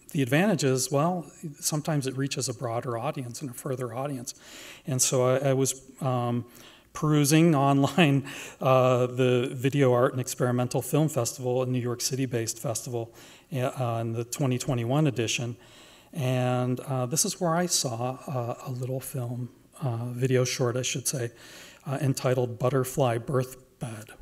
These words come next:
which is a twenty twenty production. Um, I found this video remarkable. I was stunned.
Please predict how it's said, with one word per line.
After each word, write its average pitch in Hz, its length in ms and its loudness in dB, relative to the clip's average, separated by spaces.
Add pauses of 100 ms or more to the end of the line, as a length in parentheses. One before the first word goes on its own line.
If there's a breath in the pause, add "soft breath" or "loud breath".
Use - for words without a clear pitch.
(220)
which 147 200 -6
is 127 60 -6
a 127 80 -6
twenty 127 300 -2
twenty 123 420 -4 (460 loud breath)
production. 156 520 0 (1400 loud breath)
Um, 127 840 4 (720)
I 147 80 2
found 131 220 4
this 123 140 0
video 123 340 0
remarkable. 117 640 -2 (340)
I 147 80 -2
was 120 140 0
stunned. 117 480 -2